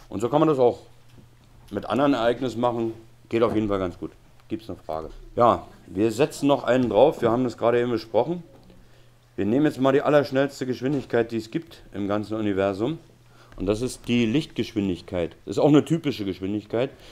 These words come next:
Die sollte man wirklich wissen. V-Licht ist dreihunderttausend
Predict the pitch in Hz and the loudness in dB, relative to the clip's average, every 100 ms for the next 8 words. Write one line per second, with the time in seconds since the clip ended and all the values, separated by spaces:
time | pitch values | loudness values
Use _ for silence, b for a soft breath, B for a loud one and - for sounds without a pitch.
0 | B - 98 120 165 147 127 143 - 113 | B -10 6 6 6 4 2 0 -2 -2
1 | 143 110 82 B B B B - - 117 | -2 -2 -6 B B B B -4 6 6
2 | 120 147 - - - - 127 - - - | 8 4 2 -12 0 8 8 8 -10 -20
3 | _ _ _ _ _ _ _ _ _ _ | _ _ _ _ _ _ _ _ _ _
4 | _ - _ _ _ - 87 87 82 95 | _ -20 _ _ _ -20 -4 -2 0 2
5 | 147 170 98 98 92 87 87 120 180 - | 2 2 0 -2 -2 -2 -2 -2 -6 -14
6 | - - - - - - _ _ - - | -20 -20 -20 -20 -20 -20 _ _ -20 -20
7 | - - - - 131 135 107 87 87 131 | -20 -20 -18 2 4 6 2 0 -2 -2
8 | 180 | -6